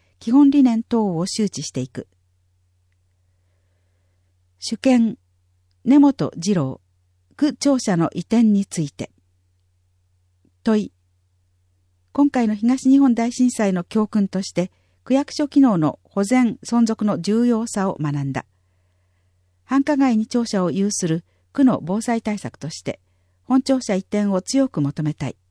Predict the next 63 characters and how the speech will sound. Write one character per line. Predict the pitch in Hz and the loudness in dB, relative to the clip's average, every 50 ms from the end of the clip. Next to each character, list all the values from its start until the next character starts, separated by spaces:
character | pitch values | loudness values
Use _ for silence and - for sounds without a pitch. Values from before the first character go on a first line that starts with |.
| _ _ _ _ _ _ _ - | _ _ _ _ _ _ _ -2
区 | - 262 | 2 2
の | 254 - - _ _ _ | 2 2 0 _ _ _
考 | - 175 175 185 185 185 170 | -8 -4 -2 -2 0 -2 -2
え | 139 | -2
は。 | 131 - - _ _ _ _ _ _ _ _ _ _ _ _ _ _ _ _ _ _ _ _ _ _ _ _ _ _ _ _ _ | -4 -6 -10 _ _ _ _ _ _ _ _ _ _ _ _ _ _ _ _ _ _ _ _ _ _ _ _ _ _ _ _ _
答 | - 208 - 226 196 | -10 -6 -4 -2 -2
え。 | 151 - _ _ _ _ _ _ _ _ _ _ _ _ _ _ _ _ _ _ _ _ | -2 -4 _ _ _ _ _ _ _ _ _ _ _ _ _ _ _ _ _ _ _ _
本 | _ - 254 254 | _ 0 0 0
庁 | - 262 254 233 | 2 0 -2 -2
舎 | - 214 180 | -2 -4 -2
は | 175 170 - - | -2 -2 -4 -4
建 | - 247 262 269 | -2 -2 -2 0
設 | - 269 - 247 | -2 -2 -2 0
後 | 247 | 0
四 | 247 262 285 285 254 | 2 2 2 2 2
十 | 226 226 208 | 0 -2 -2
五 | 190 208 | -2 -2
年 | 214 233 240 233 | 0 0 0 -2
が | 226 220 | -2 -4
経 | - - 185 190 | -4 -4 -6 -4
過 | - 175 185 | -4 -6 -10
し | - - | -10 -8
て | - 156 | -8 -6
い | 151 147 | -6 -4
る。 | 147 - _ _ _ _ _ _ _ _ _ _ _ _ _ _ | -6 -8 _ _ _ _ _ _ _ _ _ _ _ _ _ _
経 | - - 269 294 | -2 0 0 2
年 | 285 294 294 285 269 | 4 4 4 4 4
劣 | 262 277 277 - | 2 -2 -4 -6
化 | - 220 214 | -8 -8 -6
等 | - 240 240 226 214 196 180 | -4 -4 -2 -2 -2 -2 -4
を | 180 | -4
考 | - - 226 | -4 -4 -4
慮 | 220 190 175 175 | -4 -2 -4 -6
し | 185 - | -6 -6
た | - 170 - _ - | -6 -6 -6 _ -6
耐 | 220 226 | -8 -6
震 | 254 - 269 269 | -4 0 0 0
診 | 254 - 262 240 | 2 2 0 0
断 | 208 196 180 156 | 0 0 -2 -2
の | 156 151 | -2 -4
実 | 151 170 165 - - 190 | -6 -8 -12 -8 -4 -4
施 | 196 | -4
を | 185 180 | -4 -4
踏 | - - 165 | -6 -6 -6
ま | 170 160 147 | -4 -4 -4
え、 | 143 - _ _ _ _ _ _ _ _ _ _ | -4 -6 _ _ _ _ _ _ _ _ _ _
こ | - 240 | -2 2
れ | 269 | 2
ま | 262 277 | 2 2
で | 233 240 | 2 0
の | 214 214 | -2 -2
検 | - 202 208 208 - 214 | -4 -6 -6 -4 -4 -4
討 | 208 - | -4 -2
か | - 196 | -2 -4
ら | 196 - | -4 -4
一 | 262 269 | -6 -8
歩 | _ _ - 220 | _ _ -8 -8
進 | 208 - 202 - 226 233 | -8 -6 -6 -2 0 0
め | 226 | 0
る | 214 214 | 0 -2
た | - 208 202 | -4 -4 -2
め | 202 180 | -2 0
に | 143 147 | -2 -2